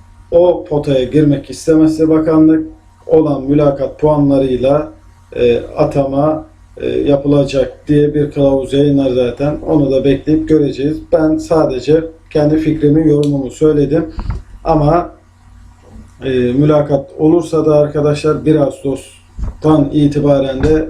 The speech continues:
rahatlıkla yetişeceğini ben düşünüyorum. Okul öncesiyle ilgili, kontenjanlarıyla ilgili videomu da, e, yapacağım arkadaşlar. Yetişirse bugün atarım.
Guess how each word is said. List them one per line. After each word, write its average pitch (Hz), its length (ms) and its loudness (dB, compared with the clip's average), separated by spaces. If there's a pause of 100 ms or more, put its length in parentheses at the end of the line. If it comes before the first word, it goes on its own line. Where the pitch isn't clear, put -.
rahatlıkla 143 840 -2 (400)
yetişeceğini 147 1160 0 (340)
ben 139 220 2
düşünüyorum. 139 760 0 (280)
Okul 175 280 0
öncesiyle 156 680 0
ilgili, 151 600 0
kontenjanlarıyla 143 920 2
ilgili 151 640 0 (280)
videomu 147 420 2
da, 160 240 0 (460)
e, 127 120 0 (520)
yapacağım 151 520 2
arkadaşlar. 135 640 0 (200)
Yetişirse 147 720 0 (100)
bugün 143 520 0
atarım. 127 380 -4